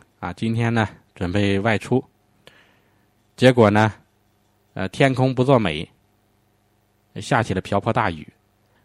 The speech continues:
那你可能就是因为这场大雨走不了了，不能按照原定计划出发了。如果是大晴天呢，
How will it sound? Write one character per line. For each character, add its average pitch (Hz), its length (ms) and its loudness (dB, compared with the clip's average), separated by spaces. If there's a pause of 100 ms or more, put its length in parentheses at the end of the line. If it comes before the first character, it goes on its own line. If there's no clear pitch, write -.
那 143 140 4
你 139 100 6
可 131 200 4
能 107 220 2 (260)
就 139 140 6
是 107 120 2
因 123 120 4
为 127 120 4
这 127 100 4
场 98 180 -2
大 120 220 4
雨 85 260 -8 (280)
走 98 160 2
不 117 100 2
了 92 220 4
了， 80 160 -4 (420)
不 196 160 8
能 131 160 4
按 123 160 2
照 104 140 4
原 92 260 -2
定 117 200 -4
计 107 200 -2
划 95 220 -2
出 - 180 -10
发 90 220 -4
了。 92 140 -8 (680)
如 127 140 6
果 165 100 12
是 139 80 4
大 147 200 6
晴 143 240 0
天 143 260 4
呢， 135 100 4